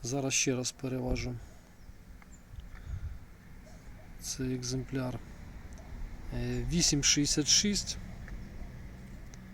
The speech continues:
Ось наступний. Е,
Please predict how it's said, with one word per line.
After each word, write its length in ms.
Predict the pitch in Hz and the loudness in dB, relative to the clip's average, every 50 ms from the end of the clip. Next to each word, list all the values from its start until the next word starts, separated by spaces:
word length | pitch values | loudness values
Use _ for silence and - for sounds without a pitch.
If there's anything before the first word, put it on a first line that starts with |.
| - - - - - - - - - - - - - - - - - - - - - - - - - - - - - - - - - - - - - - - - - - - - - - - - - - - 135 123 123 123 | -12 -12 -12 -12 -14 -14 -14 -14 -14 -14 -12 -12 -12 -12 -12 -12 -12 -10 -10 -10 -10 -10 -10 -10 -12 -10 -10 -8 -8 -8 -10 -12 -14 -14 -14 -14 -14 -14 -16 -10 -10 -8 -8 -6 -8 -8 -6 -6 -6 -4 -4 -4 -4 -4 -4
Ось 300 | 120 - - - - 139 | -2 -2 -2 -2 -2 -2
наступний. 720 | 127 123 - - - - 135 123 - - 123 127 123 - - - - - - - - - - - - - - - - - - - - - - - - - - - - - - - - - - - - - - - - - - - - - - - | -2 0 0 -2 -2 -2 -4 -4 -4 -6 -6 -6 -6 -6 -4 -4 -4 -2 -2 -4 -6 -8 -12 -12 -12 -12 -12 -14 -16 -18 -18 -14 -14 -14 -14 -14 -16 -18 -18 -18 -20 -20 -20 -20 -20 -20 -20 -20 -20 -20 -20 -20 -20 -20 -20 -20 -20 -20 -14 -10
Е, 40 | 143 | -8